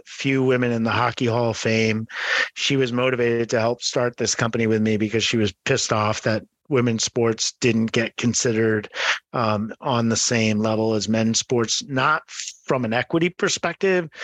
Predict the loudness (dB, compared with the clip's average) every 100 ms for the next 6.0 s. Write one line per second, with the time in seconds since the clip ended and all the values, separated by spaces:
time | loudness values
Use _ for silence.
0 | -12 -6 -2 0 2 0 0 -2 -2 0
1 | -2 0 -2 0 0 0 -2 -2 0 2
2 | 2 0 -4 -16 -6 -2 -2 2 2 2
3 | 0 0 0 -2 -6 _ _ _ _ _
4 | -6 -2 0 0 0 0 2 0 0 -2
5 | -2 0 2 0 0 -4 0 0 0